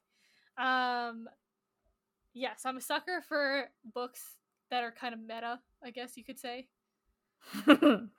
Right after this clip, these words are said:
Speaker 1: Um, and also I'm a sucker for anything to do with Paris. And it's probably
Speaker 2: Yep.
Speaker 1: waned a bit since I was, like, a teenager, 'cause I used to be obsessed with anything to do with Paris until I went there.
Speaker 2: Mm-hmm.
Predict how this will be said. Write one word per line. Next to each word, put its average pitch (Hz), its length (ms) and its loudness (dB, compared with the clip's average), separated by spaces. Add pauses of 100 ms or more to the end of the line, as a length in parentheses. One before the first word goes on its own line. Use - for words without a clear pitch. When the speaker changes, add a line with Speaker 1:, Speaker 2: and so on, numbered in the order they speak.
(140)
Speaker 1:
Um, 254 500 0 (140)
and 262 180 -2
also 277 280 0
I'm 277 220 -2
a 302 60 -4
sucker 277 480 -2
for 269 120 -4
anything 247 400 -8
to 233 80 -12
do 226 120 -12
with 220 180 -12
Paris. 233 560 -14 (1600)
And 302 120 -4
it's 349 220 -10
probably 392 540 0
Speaker 2:
Yep. - 140 -2
Speaker 1:
waned 262 380 -6
a 262 140 -12 (140)
bit 254 340 -6 (200)
since 269 500 -10
I 247 180 -6
was, 247 220 -10
like, 233 140 -10
a 240 60 -14
teenager, 240 500 -12
'cause 269 160 -16
I 247 40 -8
used 254 220 -12
to 262 60 -14
be 254 100 -8
obsessed 233 440 -6
with 240 100 -16
anything 247 360 -12
to 220 80 -18
do 233 140 -16
with 226 200 -16
Paris 233 560 -14 (600)
until 269 280 -6
I 254 100 -2
went 226 260 -12
there. 220 80 -12
Speaker 2:
Mm-hmm. 175 400 -6